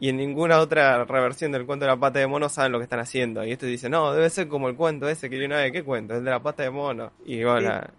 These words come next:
Speaker 1: la historia que me encantó porque la mina dice, "No, no, pará, <laughs> yo voy a ser más viva que la del cuento", y termina cometiendo los mismos errores porque si no, no era una película. Y, eh, traigo esta colación porque lo que tiene es esta estructura medio cuento, que es, bueno, dos personas que van a hacer algo y al final del corto van a recibir un castigo.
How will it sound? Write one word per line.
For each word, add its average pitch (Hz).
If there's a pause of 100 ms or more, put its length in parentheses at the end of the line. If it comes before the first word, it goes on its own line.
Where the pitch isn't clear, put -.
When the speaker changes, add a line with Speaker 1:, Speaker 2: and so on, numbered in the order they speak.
(120)
Speaker 1:
la 135
historia 143
que 139
me 131
encantó 131
porque 143
la 120
mina 139
dice, 131
"No, 151
no, 139
pará, 139
<laughs> -
yo -
voy 160
a 139
ser 135
más 143
viva 151
que 131
la 127
del 131
cuento", 151
y 110
termina 120
cometiendo 117
los 107
mismos 117
errores 127
porque 107
si -
no, 101 (280)
no 117
era 110
una 101
película. 104
Y, 123
eh, 113
traigo 135
esta 143
colación 147
porque 123
lo 117
que 120
tiene 131
es 123
esta 120
estructura 117
medio 131
cuento, 131
que 110
es, 104
bueno, 117
dos 143
personas 143
que 147
van 147
a -
hacer 139
algo 147
y 120
al 113
final 123
del 120
corto 139
van 120
a 113
recibir 113
un 117
castigo. 104